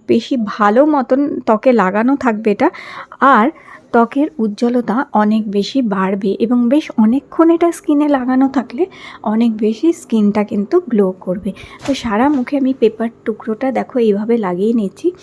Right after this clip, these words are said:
এই পেপার ন্যাপকিন এইভাবে ছোট ছোট টুকরো করে কেটে লাগিয়ে নেবার পরে আবার থেকে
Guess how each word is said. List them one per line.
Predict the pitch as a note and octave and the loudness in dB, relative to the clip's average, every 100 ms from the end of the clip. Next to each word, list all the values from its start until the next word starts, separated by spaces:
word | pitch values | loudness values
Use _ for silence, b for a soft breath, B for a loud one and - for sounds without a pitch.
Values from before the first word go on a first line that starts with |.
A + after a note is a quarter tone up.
| B B B B - | B B B B -4
এই | G#3 G3 F#3+ | -2 -2 -4
পেপার | A3+ A3 D4 | -4 0 2
ন্যাপকিন | C#4 A3 - B3 | 2 0 -4 -2
এইভাবে | A#3 A3 A#3 B3+ | 0 -2 -2 -4
ছোট | C#4 D4+ | -4 -4
ছোট | D#4 D4+ | -4 -4
টুকরো | C#4+ C4 C#4 | -6 -4 -2
করে | C#4 C#4+ | 0 0
কেটে | C#4+ D4 | 0 2
লাগিয়ে | C4+ G3+ G3+ B3 | 2 0 0 0
নেবার | B3+ B3+ B3+ - | 0 -2 -4 -4
পরে | A3+ G3+ D#4 B B B - | -2 -2 -4 B B B 0
আবার | A3 C4+ D#4+ | 0 0 -4
থেকে | - A#3 | -6 -6